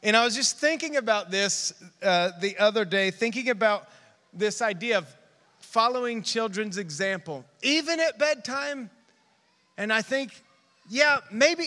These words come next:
even at bedtime in this. If you think about the heart of a child as it relates to not wanting to go to bed and being the first one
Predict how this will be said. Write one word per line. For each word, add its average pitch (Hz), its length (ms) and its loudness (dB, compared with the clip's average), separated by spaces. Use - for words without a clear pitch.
even 220 280 -2
at 156 140 -10
bedtime 156 680 0
in 156 200 -4
this. 147 320 -6
If 151 120 -16
you 190 120 -8
think 311 280 -6
about 262 300 -2
the 175 80 -8
heart 220 480 0
of 196 140 0
a 175 60 -4
child 156 520 -2
as 151 120 -6
it 160 80 -8
relates 160 340 -2
to 151 160 -4
not 175 360 0
wanting 170 280 -6
to 151 80 -12
go 160 120 -4
to 151 120 -8
bed 147 240 -4
and 147 80 -10
being 165 180 -4
the 151 80 -4
first 185 400 -6
one 151 240 -4